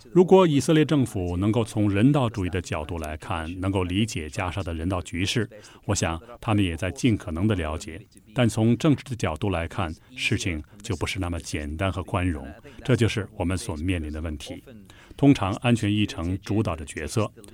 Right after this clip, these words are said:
而人道方面的后果却不能被完全理解。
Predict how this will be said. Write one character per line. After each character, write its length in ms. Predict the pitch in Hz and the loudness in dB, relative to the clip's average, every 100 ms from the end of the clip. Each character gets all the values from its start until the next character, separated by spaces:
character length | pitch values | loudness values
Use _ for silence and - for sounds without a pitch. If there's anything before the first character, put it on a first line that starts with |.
| 113 | -2
而 160 | 113 107 | 4 6
人 220 | 101 151 | 6 4
道 120 | 156 | 2
方 220 | 123 135 | 0 0
面 100 | 131 | 2
的 80 | 107 | 0
后 220 | - 107 | 0 -2
果 320 | 87 80 76 - - | -2 -6 -6 -10 -10
却 340 | - 110 87 98 - | 0 2 2 -2 0
不 100 | 113 | 0
能 200 | 85 82 | 2 0
被 180 | 92 82 | -2 -2
完 180 | 80 | -2
全 160 | 87 82 | -4 -4
理 160 | 76 85 | -4 -4
解。 220 | 85 | -6